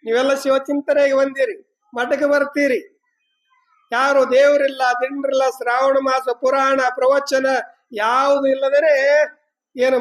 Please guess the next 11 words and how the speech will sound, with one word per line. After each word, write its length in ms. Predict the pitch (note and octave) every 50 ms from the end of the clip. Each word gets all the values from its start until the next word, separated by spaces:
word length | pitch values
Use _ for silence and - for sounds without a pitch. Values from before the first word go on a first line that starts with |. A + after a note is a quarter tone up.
| A3+
ಮನ್ಯಾಗ 260 | A#3+ B3+ C4+ C4 B3+ - -
ಕುಂತಿರ್ತಾರಲ್ಲ, 760 | C#4+ C#4+ C#4 C#4+ - C#4 C#4 - C#4 C4 B3+ B3 B3 A#3 G3 D#3+ - _ _ _ _ _ _ _ _ _ _ _ _ _ _ _ _ _ _ _
ಮನ್ಯಾಗ 240 | G3+ G#3 A3+ B3 A#3+ A#3+
ಕುಂತು 200 | C4+ B3+ B3+ C#4 C#4 C4+ C#4
ಕೆಲವರು 340 | B3+ C4 C4 C4 C4 C4 B3+ B3+ B3
ಪಾರಾಯಣ 320 | A#3 A#3 A#3+ B3 B3 B3 A#3+ A#3
ಮಾಡೋರು, 240 | A#3 A#3 A#3+ A#3+ A3+ G#3+ A3
ಅವ್ರ 120 | A#3 A#3 A3+
ಬಗ್ಗೆ 160 | B3+ A#3+ - A#3+ G#3+
ಹೇಳ್ತಾ 260 | A#3 A#3 A#3 A#3 A3+ A3 G#3+
ಇಲ್ಲ. 100 | G3